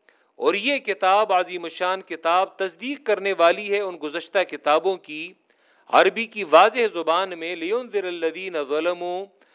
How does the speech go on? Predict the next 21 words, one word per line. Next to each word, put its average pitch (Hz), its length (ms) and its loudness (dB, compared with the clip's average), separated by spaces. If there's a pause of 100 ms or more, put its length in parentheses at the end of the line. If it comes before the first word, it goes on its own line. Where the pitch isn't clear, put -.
(260)
تاکہ 165 320 4
ڈرائے 214 380 6
ان 254 180 -2
لوگوں 202 380 0
کو 220 180 2
کہ 220 160 -8
جنہوں 185 280 -6
نے 196 140 -2
شرک - 400 -8
کیا 196 340 4
ہے، 147 240 2 (440)
غیروں 202 300 6
کو 220 140 2
پکارتے 180 640 -2
ہیں، 143 260 -4 (460)
اور 170 220 4
خوشخبری 214 720 -2
ہے 202 140 0
نیکوکاروں 180 640 -2
کے 190 200 -4
لیے۔ 196 200 -4